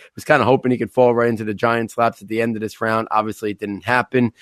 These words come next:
Uh, pick seventy-eight, the Miami Dolphins selected Michael Dieter out of Wisconsin. Great size and frame,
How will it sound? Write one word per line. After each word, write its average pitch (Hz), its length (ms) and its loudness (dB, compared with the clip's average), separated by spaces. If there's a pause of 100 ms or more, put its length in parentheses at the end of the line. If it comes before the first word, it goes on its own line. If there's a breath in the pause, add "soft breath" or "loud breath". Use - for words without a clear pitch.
(420 loud breath)
Uh, 107 280 4
pick 156 200 2
seventy-eight, 135 600 4
the 123 60 -6
Miami 120 300 0
Dolphins 123 520 2
selected 117 320 -2
Michael 107 320 -6
Dieter 131 560 4
out 107 160 0
of 104 180 -4 (180)
Wisconsin. 139 800 2 (180)
Great 147 280 2
size 135 340 4
and 127 100 -2
frame, 123 400 0